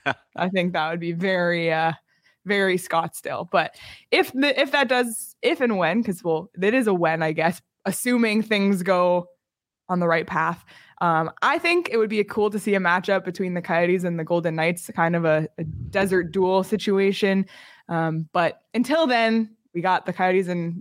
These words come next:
Golden Knights coming up tomorrow. Um, it feels like, because they've been off for three days, it feels like forever. Has it only been two? Today's the third day. It feels like forever 'cause they were playing at a crazy rate every other night.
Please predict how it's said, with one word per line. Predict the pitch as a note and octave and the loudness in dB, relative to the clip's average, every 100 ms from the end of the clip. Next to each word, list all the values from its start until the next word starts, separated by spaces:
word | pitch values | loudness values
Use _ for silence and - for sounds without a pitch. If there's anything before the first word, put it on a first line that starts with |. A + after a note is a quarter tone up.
| - | -4
Golden | F#3+ F3+ F3 | 0 0 0
Knights | E3+ E3+ | -2 -4
coming | - F3 F3 | -4 0 0
up | D#3+ - | 0 -4
tomorrow. | - E3 G#3 G3 E3 D#3+ F#3+ F#3+ - _ _ _ | -6 0 2 2 2 2 0 -4 -18 _ _ _
Um, | E3+ D#3 D3+ D3+ D#3+ _ _ _ _ _ - | -4 -4 -4 -8 -12 _ _ _ _ _ -4
it | F#3 | -2
feels | C4+ E4+ D#4 | 2 2 2
like, | D#4+ E4+ - - G#3 | 2 0 -4 -8 -4
because | F#3+ B3 B3 | -2 0 0
they've | C#4 | 0
been | B3 A3+ | 2 0
off | A3+ A3+ | -2 -2
for | G#3+ | -4
three | G#3+ G#3 G#3 | -4 -4 0
days, | F#3+ G3 G#3+ | 2 2 0
it | F3 | -2
feels | - F#3+ G3 | -2 0 2
like | F#3+ F3+ - | 0 0 -2
forever. | E3 D#3 E3 G3 G3+ _ _ _ | 2 2 2 0 -2 _ _ _
Has | G#3 | -2
it | A#3+ | 0
only | D4 C#4+ | 2 2
been | C4+ | 2
two? | C4 C4 | 2 0
Today's | B3 B3 C#4 | 0 0 0
the | G#3+ | -2
third | G#3 F#3+ F3 | 0 0 0
day. | D3+ - - G3 | -2 -6 -6 -2
It | |
feels | A#3+ G#4 | 0 2
like | F#4+ C4+ | 0 0
forever | A3+ A3+ F3+ | 0 2 2
'cause | F#3 F3+ | 0 0
they | A3 | 0
were | A3 | 2
playing | G#3 G3 | 2 2
at | F#3 | 2
a | E3+ | 0
crazy | - G#3 G3+ F3+ | 0 0 2 0
rate | D#3+ E3 E3 | 2 2 2
every | - F3 F3 | 0 2 2
other | E3 | 2
night. | D#3+ D#3+ E3 | 2 0 0